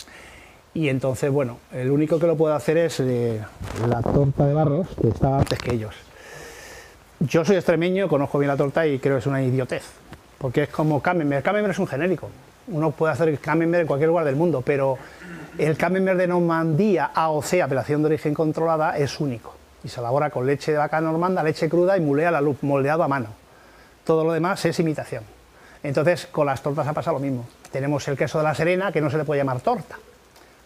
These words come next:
se le llama queso de La Serena. Cañarejal, yo conozco bien la torta de Cañarejal, que de hecho me acuerdo cuando la anécdota tenía, eh, impresas cincuenta mil etiquetas y vino la denuncia y tuvo que tirarlas, porque no, no tuvo que poner cremoso.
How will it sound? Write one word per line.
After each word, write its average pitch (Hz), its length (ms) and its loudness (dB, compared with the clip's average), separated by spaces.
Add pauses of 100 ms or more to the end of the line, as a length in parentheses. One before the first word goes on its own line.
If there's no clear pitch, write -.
(140)
se - 80 -10
le 131 80 -2
llama 147 200 0
queso 147 280 -4
de 131 60 -4
La 120 100 -8
Serena. 127 320 -8 (580)
Cañarejal, 147 560 0
yo 123 80 4
conozco 143 300 0
bien 143 300 2
la 120 120 -4
torta 147 260 0
de 147 60 2
Cañarejal, 156 600 0 (120)
que 139 200 0
de 143 80 4
hecho 147 240 0
me 147 100 2
acuerdo 143 380 0
cuando 139 500 0
la 131 140 0
anécdota 143 560 0 (360)
tenía, 160 540 2 (180)
eh, 147 460 2 (100)
impresas 170 360 2
cincuenta 151 360 2
mil 165 120 2
etiquetas 202 720 0
y 165 120 2
vino 175 180 4
la 180 60 2
denuncia 180 360 0
y 175 40 4
tuvo 175 160 2
que 165 60 2
tirarlas, 120 320 2
porque 127 340 0
no, 147 200 2
no 143 160 2
tuvo 160 260 2
que 160 80 2
poner 160 180 0
cremoso. 139 380 -2